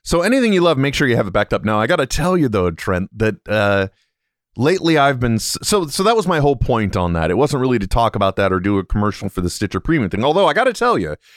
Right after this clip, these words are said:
if you previously were a subscriber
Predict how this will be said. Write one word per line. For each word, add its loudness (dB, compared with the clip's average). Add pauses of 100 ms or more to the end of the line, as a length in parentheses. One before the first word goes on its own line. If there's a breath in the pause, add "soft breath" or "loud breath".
(220 soft breath)
if 0
you -2
previously 0 (280)
were 0
a 0
subscriber 0